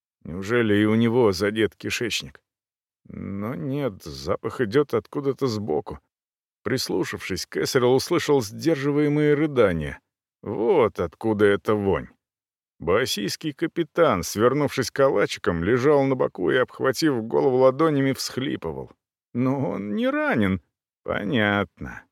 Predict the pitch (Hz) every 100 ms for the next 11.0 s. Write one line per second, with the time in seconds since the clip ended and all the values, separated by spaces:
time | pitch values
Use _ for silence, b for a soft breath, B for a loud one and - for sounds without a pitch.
0 | _ 110 135 131 127 - 151 147 135 120
1 | 156 139 110 92 90 95 - - - 113
2 | - 117 95 117 113 95 - 101 92 82
3 | 69 62 - _ _ _ _ _ - -
4 | - 113 123 113 110 107 110 131 120 82
5 | 67 - 98 127 123 120 123 143 107 101
6 | 107 120 143 139 143 131 120 - 135 143
7 | 135 - 135 135 - 131 139 143 - -
8 | 131 147 151 131 135 156 139 127 - -
9 | 147 139 139 139 156 135 - - 170 -
10 | - 233 262 247 269 208 127 101 90